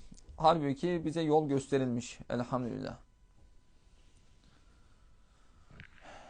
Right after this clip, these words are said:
Başka bir konu. Anlaşılır şekilde konuşmak.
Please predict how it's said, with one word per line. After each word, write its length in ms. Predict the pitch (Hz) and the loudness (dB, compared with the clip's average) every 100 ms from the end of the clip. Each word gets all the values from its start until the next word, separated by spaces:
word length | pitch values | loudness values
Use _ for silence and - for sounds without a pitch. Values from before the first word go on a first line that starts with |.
| - - - - - - - - - - - - - | -20 -20 -20 -20 -20 -20 -20 -20 -20 -20 -20 -6 6
Başka 340 | 170 170 190 | 6 6 2
bir 100 | 165 | 0
konu. 460 | 131 120 143 185 - - | 0 -2 -2 -2 -4 2
Anlaşılır 560 | 151 175 190 202 208 202 | 4 6 4 4 4 2
şekilde 440 | 185 156 175 208 | 2 0 0 -2
konuşmak. 580 | - 147 131 127 127 | 0 -2 -4 -8 -10